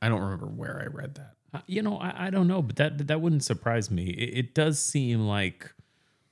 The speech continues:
Speaker 2: th-, they've, they've spent some time keeping cool shit out of our hands, which is frustrating,
Speaker 1: It's
Speaker 2: right?
Speaker 1: really just good for eBay. Uh, so these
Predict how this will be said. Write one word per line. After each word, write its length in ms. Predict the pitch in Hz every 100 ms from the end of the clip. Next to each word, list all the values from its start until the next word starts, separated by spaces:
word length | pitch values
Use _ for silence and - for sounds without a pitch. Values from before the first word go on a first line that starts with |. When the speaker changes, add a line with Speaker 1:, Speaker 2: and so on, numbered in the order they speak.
| -
Speaker 2:
th-, 120 | 101 -
they've, 600 | 95 101 98 92 101 - _ _ - 143 - _ _ -
they've 260 | 120 107 92
spent 300 | - 110 101
some 180 | 107 90
time 560 | - 98 95 87 82 -
keeping 340 | - 92 87
cool 260 | - 95 85
shit 300 | - 85 80
out 140 | 78
of 80 | 76
our 140 | 78
hands, 460 | 78 85 82 78 -
which 300 | 85 80 - -
is 460 | 90 82 76 - _ _ _ _ _ _ _ _ _
frustrating, 840 | - 262 - - 87 78 - - -
Speaker 1:
It's 180 | 139 170
Speaker 2:
right? 60 |
Speaker 1:
really 180 | 185 302
just 220 | 196 143
good 180 | 147 131
for 140 | 104 92
eBay. 500 | 123 110 95 92 - - - 143
Uh, 200 | 143 120
so 200 | - 151
these 340 | 185 214